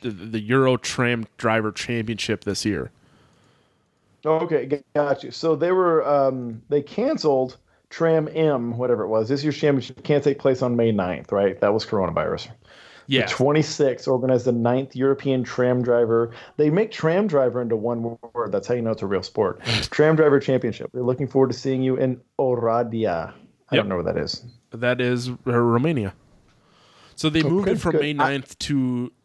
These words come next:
Speaker 1: September twenty-sixth.
Speaker 2: Nice. I have a friend in Romania that can put us up and can
Speaker 1: Cool.
Speaker 2: train with us while we're there. His
Speaker 1: Okay.
Speaker 2: name's Stefan Tumka. Uh, he is a Highland Games champion. He beat me in Worlds in two thousand sixteen. He's a, uh,
Speaker 1: Probably
Speaker 2: lightweight world
Speaker 1: coming.
Speaker 2: champion.
Speaker 1: Yeah,
Speaker 2: So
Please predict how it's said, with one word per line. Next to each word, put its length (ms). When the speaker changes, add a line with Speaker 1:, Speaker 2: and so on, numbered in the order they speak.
Speaker 1:
September 440
twenty-sixth. 680
Speaker 2:
Nice. 340
I 80
have 160
a 60
friend 240
in 60
Romania 420
that 120
can 100
put 140
us 120
up 220
and 100
can 120
Speaker 1:
Cool. 140
Speaker 2:
train 140
with 100
us 160
while 160
we're 120
there. 180
His 100
Speaker 1:
Okay. 100
Speaker 2:
name's 280
Stefan 640
Tumka. 680
Uh, 160
he 160
is 140
a 100
Highland 320
Games 220
champion. 300
He 100
beat 200
me 120
in 120
Worlds 540
in 320
two 160
thousand 720
sixteen. 640
He's 220
a, 180
uh, 140
Speaker 1:
Probably 100
Speaker 2:
lightweight 340
world 140
Speaker 1:
coming. 140
Speaker 2:
champion. 240
Speaker 1:
Yeah, 120
Speaker 2:
So 180